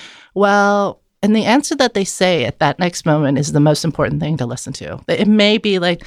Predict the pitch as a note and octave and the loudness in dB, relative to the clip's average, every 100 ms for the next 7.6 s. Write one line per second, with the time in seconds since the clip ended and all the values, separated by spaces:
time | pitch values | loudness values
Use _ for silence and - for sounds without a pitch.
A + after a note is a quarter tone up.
0 | - - - G3+ F#3 D#3 D#3+ - - G#3 | -18 -14 -2 0 2 2 2 0 0 0
1 | E3+ - D#3+ D#3 - D3+ C#3 C3+ A#2 A2+ | 0 -2 -2 -4 -2 0 2 2 0 -2
2 | B2+ C#3+ G2+ - - C#3+ C3+ B2+ B2+ E3+ | 0 0 -2 -6 -4 -2 0 -2 -4 -6
3 | D#3 C3 - - - D#3+ D#3 D3+ D3 - | -6 -6 -8 -10 -6 -6 -6 -8 -8 -10
4 | - F3 D4 E4 D4+ C#4+ G3+ E3 D3+ D3+ | -14 -4 2 4 4 4 2 -2 -2 -6
5 | E3+ E3+ - E3+ E3+ E3+ F3 - D4+ E4 | -8 -8 -8 -10 -10 -10 -8 -2 0 2
6 | A#3 - E3 D#3+ D3+ - _ - D3 D3+ | 0 -2 -4 -4 -8 -12 _ -2 0 0
7 | - _ _ - D#3 F3 | -2 _ _ -2 0 0